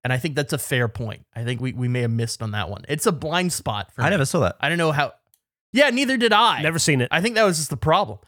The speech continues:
Speaker 1: A banger music, like, for sure. I used to, on the Family Channel, get the Stevie Wonder, Be True to Your Heart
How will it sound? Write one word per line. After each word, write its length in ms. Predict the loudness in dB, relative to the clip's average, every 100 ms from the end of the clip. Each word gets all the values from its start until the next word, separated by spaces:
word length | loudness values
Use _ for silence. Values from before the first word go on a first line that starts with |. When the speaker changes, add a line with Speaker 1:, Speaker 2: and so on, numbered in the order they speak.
| _ -4
Speaker 1:
A 80 | -2
banger 520 | 2 2 2 0 -2
music, 560 | 0 0 2 0 -6 -8 -4
like, 180 | -2
for 120 | -2 -4
sure. 240 | 2 2
I 60 | 2
used 240 | 0 -2
to, 60 | -2
on 80 | -2
the 60 |
Family 320 | -2 -2 -2
Channel, 340 | -2 -2 0 0
get 140 | -4
the 80 | -6
Stevie 420 | -6 -2 0 0
Wonder, 560 | 0 0 0 0 0 -2 -6
Be 100 | -6
True 240 | -2 0 2
to 60 |
Your 140 | 0 0
Heart 440 | 2 0 -2 -8